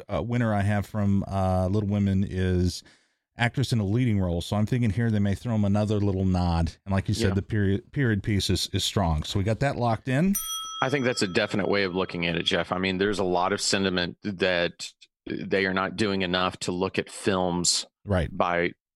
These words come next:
Speaker 2: uh, lower or lesser known talent, and especially women.
Speaker 1: All right, let's move on to directing. And then one thing, I'm, this is off their,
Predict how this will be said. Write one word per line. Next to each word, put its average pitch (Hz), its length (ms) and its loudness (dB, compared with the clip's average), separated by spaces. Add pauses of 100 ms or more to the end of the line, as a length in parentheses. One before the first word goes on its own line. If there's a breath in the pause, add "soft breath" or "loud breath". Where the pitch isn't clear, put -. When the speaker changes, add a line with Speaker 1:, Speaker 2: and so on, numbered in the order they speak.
(420)
Speaker 2:
uh, 69 220 -2
lower 110 680 0 (140)
or 107 60 0
lesser 135 300 0
known 117 180 0
talent, 120 480 0
and 98 220 0
especially 92 460 0
women. 80 320 -4 (1160)
Speaker 1:
All 185 80 0
right, 170 140 0
let's 139 180 0
move 175 200 2
on 156 180 4
to 160 420 0
directing. 104 680 0
And 135 160 0
then 135 180 0
one 220 240 0
thing, 165 220 0
I'm, 127 100 4 (100)
this 190 160 -2
is 196 120 0
off 147 180 0
their, 120 320 2